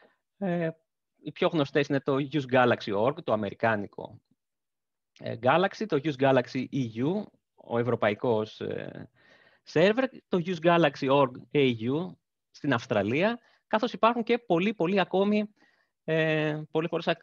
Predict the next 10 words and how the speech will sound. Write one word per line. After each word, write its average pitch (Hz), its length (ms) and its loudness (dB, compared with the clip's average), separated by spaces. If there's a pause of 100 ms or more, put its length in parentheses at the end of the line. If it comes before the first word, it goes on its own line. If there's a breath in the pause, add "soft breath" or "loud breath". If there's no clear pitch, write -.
(140)
implement-, 139 400 0
πολλές 147 160 -4
φορές 156 240 -6
εγκαταστάσεις 170 960 0 (340)
του 165 220 -6
Galaxy. 131 680 2 (260 soft breath)
Κάποιες 202 400 -2
είναι 143 380 0 (220)
τελείως 135 340 2
δωρεάν, 165 500 2